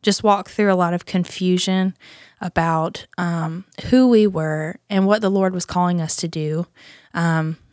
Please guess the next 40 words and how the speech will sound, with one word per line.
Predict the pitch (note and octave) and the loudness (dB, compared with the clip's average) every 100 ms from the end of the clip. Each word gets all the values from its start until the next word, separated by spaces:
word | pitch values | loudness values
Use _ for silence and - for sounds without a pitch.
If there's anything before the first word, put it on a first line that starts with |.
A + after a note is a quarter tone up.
| - | -2
and | G#3 | 0
I | A3 | 2
think | D4 | 2
we | B3 | 2
still | G#3 - A3 F4+ | 0 0 2 4
walk | G#3+ B2+ | 4 2
through | - F3+ F3 | 0 2 2
<laughs> | G3+ | 2
some | F3+ | 2
of | D#3+ E3 | 0 -2
that, | D#3 D#3+ D#3+ | -2 -2 -2
and | F3+ | 0
we | F3 | 2
always | F3+ F3+ D#3+ | 4 2 0
will. | F3+ G3 D#3+ D#3 - - - _ | 2 2 0 -4 -10 -20 -20 _
Um, | F3+ E3+ D#3+ D#3 E3 - _ _ _ - G#3 | 0 2 0 -2 -8 -14 _ _ _ -4 0
but | G#3+ | 2
it | |
was | A3+ | 2
a | |
lot | D4 - | -2 -2
harder | - D#4 B3+ | 2 4 4
back | F#3+ - | 2 0
then | F#3 | -2
because | F#3 G3+ G3 | 0 0 0
it | |
was | F#3+ G#3 | 0 0
also, | G#3+ - G#3 | 0 0 2
we | G3+ | 2
were | |
still | G3 G#3+ | 2 0
dating, | G3+ F#3 F#3+ F3 | 2 2 4 2
so | E3 F3 | 0 0
there | |
was | F3 | 0
a | F3 | 0
lot | F3+ | 0
of | F3 | 0
insecurity | E3+ E3 D#3+ C4 C4 B3+ B3 | -2 -2 -4 0 2 4 6
involved. | A#3 A3+ G#3+ G#3+ G#3+ | 4 4 2 2 2